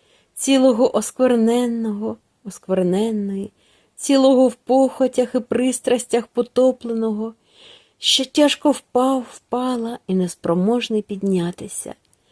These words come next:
Змилосердься наді мною і подай мені руку допомоги, щоб підняти мене з глибини гріховної. О, радосте моя, і збав мене від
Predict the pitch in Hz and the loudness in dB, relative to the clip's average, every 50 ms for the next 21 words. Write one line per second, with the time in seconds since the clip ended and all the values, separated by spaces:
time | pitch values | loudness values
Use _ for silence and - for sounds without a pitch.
0 | _ _ - - - - _ - 214 220 240 262 269 277 277 - - - 294 294 | _ _ -20 -20 -20 -20 _ -10 -2 0 2 4 4 4 4 2 2 2 2 4
1 | 294 269 - - - 269 254 247 240 220 247 240 240 240 247 262 269 254 233 220 | 4 2 0 0 0 2 2 2 2 2 2 2 2 2 2 0 0 0 -2 -2
2 | 226 240 - - 262 254 - 294 285 233 302 311 302 285 277 285 277 277 277 277 | -4 -4 -4 -6 -6 -2 -2 -2 0 2 4 4 6 6 6 6 6 6 6 6
3 | 285 302 294 294 - 285 233 277 269 - 277 277 262 269 285 285 277 269 220 180 | 4 2 2 2 0 -2 -2 -2 -2 -2 -2 0 2 2 4 4 4 2 2 -2
4 | 185 190 208 - _ _ _ - - _ _ _ - - - 175 - _ 214 208 | -4 -8 -8 -12 _ _ _ -20 -20 _ _ _ -8 -6 -6 -6 -4 _ -4 -2
5 | 190 202 226 240 254 269 269 - - - 240 240 233 240 240 226 220 202 220 214 | 0 0 -2 -2 -2 -2 -4 -4 -4 -2 -2 -2 0 0 0 0 2 2 2 4
6 | 196 220 233 240 262 262 220 185 180 185 170 - - 202 196 190 190 190 196 196 | 4 4 4 4 2 0 0 -2 -4 -6 -6 -6 -6 -6 -4 -4 -4 -6 -6 -6
7 | 208 220 - _ _ _ - - - - - _ - 254 262 285 311 311 302 294 | -8 -10 -14 _ _ _ -20 -20 -20 -20 -20 _ -6 -2 2 4 4 4 4 4
8 | 196 190 185 185 - - - 208 190 202 214 220 220 220 233 226 214 208 - - | 2 0 -2 -2 -2 -2 0 0 2 2 2 0 0 0 -2 -2 -2 -4 -6 -6
9 | - 294 269 - - - 285 302 294 285 277 262 262 262 254 254 254 254 254 | -4 -4 -4 -4 -4 0 2 4 4 4 4 4 2 2 2 2 0 -2 -4